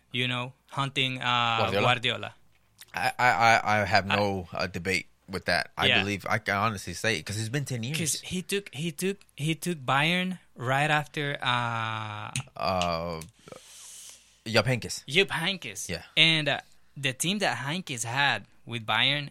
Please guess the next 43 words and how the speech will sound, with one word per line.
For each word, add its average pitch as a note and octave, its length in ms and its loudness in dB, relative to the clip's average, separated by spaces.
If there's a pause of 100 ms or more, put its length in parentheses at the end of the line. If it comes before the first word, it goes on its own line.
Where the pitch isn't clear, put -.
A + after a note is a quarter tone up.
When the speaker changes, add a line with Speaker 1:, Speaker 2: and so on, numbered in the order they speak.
Speaker 1:
it C#3 160 -2
was, C3 180 -4
uh, G2+ 380 -2
th-, - 160 -18
that D3+ 200 -4
team D#3+ 200 -6
was, B2 180 -10
uh, G#2 360 -8 (100)
th-, - 180 -16
th-, C3 120 -8 (260)
Speaker 2:
Ridiculous. - 600 0
Speaker 1:
man. C#3 380 -8 (140)
Speaker 2:
Ridiculous. A#2 480 -6
Speaker 1:
It E3+ 140 -2
was D#3 180 -6
incredible. A#2+ 800 -8
And, C#3 320 6
uh, C3 280 4 (240)
and C#3 160 8
I D#3 80 4
feel G3 180 0
like D#3 160 4
that's E3+ 200 2
what F3 140 -2
Hansi F3 300 -2
Flick E3 360 -6
did E3 340 0 (540)
with B2+ 220 -2
Bayern E3 380 4
right B2 240 6
now. A#2+ 240 4 (240)
Speaker 2:
After. F#2+ 120 6
Speaker 1:
All A3 240 8
the, C#3+ 240 0 (180)
the C#3 140 -4
stuff F#3 320 2
that, D3 240 0 (200)
uh, C3 380 2
that B2 440 -2
Guardiola C3 500 0
got C3 240 0
rid F3 220 -2
of C3 240 -4